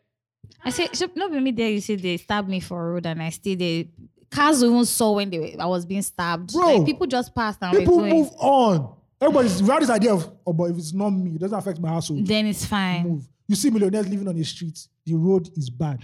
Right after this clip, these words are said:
Speaker 1: Hmm.
Speaker 2: But they'll do what? "Guy, I need to buy, like, a Range Rover."
Speaker 1: Yeah. To be able to
Speaker 2: Doesn't
Speaker 1: match
Speaker 2: con-,
Speaker 1: the road
Speaker 2: doesn't,
Speaker 1: very well.
Speaker 2: as long as it doesn't concern me.
Speaker 1: Mm.
Speaker 2: Look at, uh, our, one of our
Speaker 1: Coping
Speaker 2: neighbors here.
Speaker 1: mechanisms.
Speaker 2: One of our neighbors here, Alakija. She just
Speaker 1: Mm.
Speaker 2: started, that road is bad.
Speaker 1: Yeah.
Speaker 2: Where she is. And this is one of
Speaker 1: Yeah.
Speaker 2: the choicest areas.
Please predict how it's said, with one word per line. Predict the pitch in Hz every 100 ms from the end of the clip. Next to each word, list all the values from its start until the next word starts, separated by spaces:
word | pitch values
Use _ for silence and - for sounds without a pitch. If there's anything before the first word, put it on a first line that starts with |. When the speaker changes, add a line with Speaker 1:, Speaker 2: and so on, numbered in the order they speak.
| -
Speaker 1:
Hmm. | 196 190
Speaker 2:
But | 175 160
they'll | 170
do | 165 196
what? | 156 151 - _ _ 156
"Guy, | 180 147
I | 147
need | 180
to | 143
buy, | 147 156
like, | 143 143
a |
Range | 139 143
Rover." | 139 127 117 -
Speaker 1:
Yeah. | 214 214 196 185 190 190 _ _ _ _ _ -
To | 208
be | 208
able | 214
to | 156
Speaker 2:
Doesn't | 175
Speaker 1:
match | 196 208 135
Speaker 2:
con-, |
Speaker 1:
the | 180
road | 180 190 175
Speaker 2:
doesn't, | 180 208
Speaker 1:
very | 180
well. | 170
Speaker 2:
as | 165
long | 196
as | 170
it |
doesn't | 165 170
concern | 151 131 160 139
me. | 202
Speaker 1:
Mm. | 214 202
Speaker 2:
Look | -
at, | 226 196
uh, | 202 190
our, | 190 190 185
one | 220
of | 190
our | 170
Speaker 1:
Coping | 180
Speaker 2:
neighbors | 185 160
here. | 170
Speaker 1:
mechanisms. | 214 208 190 196 262
Speaker 2:
One | 269
of |
our | 214
neighbors | 214 202 180
here, | 175 151
Alakija. | 165 180 156 147 127
She | 214 220
just | 277
Speaker 1:
Mm. | 208
Speaker 2:
started, | 214 202 _
that | - 339
road | 262 220
is | 165
bad. | 185 160 -
Speaker 1:
Yeah. | 214 233 226
Speaker 2:
Where | 233
she | - 185
is. | 160
And | 175
this | 240
is | 202
one | 196
of |
Speaker 1:
Yeah. | 240
Speaker 2:
the | 233
choicest | 220 190 175
areas. | 170 151